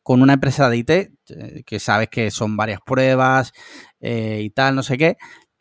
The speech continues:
Esto durante semanas, ¿vale? Y al final le dicen que sí, que ha pasado y que le van a mandar un correo con la oferta por escrito,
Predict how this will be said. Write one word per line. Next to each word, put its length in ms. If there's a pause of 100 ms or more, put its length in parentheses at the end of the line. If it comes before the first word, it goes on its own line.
(140)
Esto 260
durante 340
semanas, 640 (320)
¿vale? 320 (540)
Y 120
al 120
final 480 (220)
le 80
dicen 320
que 140
sí, 240
que 80
ha 60
pasado 420
y 80
que 160
le 100
van 140
a 40
mandar 300
un 100
correo 640
con 180
la 140
oferta 680
por 140
escrito, 680